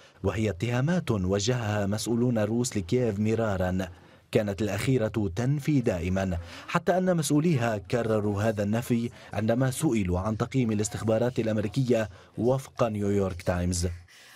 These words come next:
إذن هو إثبات جديد على تورط السلطات الأوكرانية بالاغتيال، مع الأخذ بعين الاعتبار أن الهدف الأساسي لها من العملية قد يكون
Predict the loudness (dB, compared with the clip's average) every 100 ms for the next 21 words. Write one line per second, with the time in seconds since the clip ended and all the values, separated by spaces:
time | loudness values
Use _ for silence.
0 | -20 -4 -2 0 -2 -2 -6 -10 -4 2
1 | 2 0 -2 0 2 2 0 2 0 2
2 | 2 2 2 0 0 0 0 0 0 -2
3 | -4 -4 -2 -2 -2 -2 0 -2 0 0
4 | 0 0 0 0 0 0 -2 -2 0 0
5 | -2 -6 -14 -20 -8 0 0 0 -2 -2
6 | -2 -2 -2 -2 -2 0 0 0 0 -2
7 | 0 0 0 0 0 0 -2 0 -2 -2
8 | -2 -2 2 2 2 0 0 0 0 2
9 | 0 0 -2 2 2 2 -4 -16 -20 -4
10 | -2 0 0 0 2 0 0 0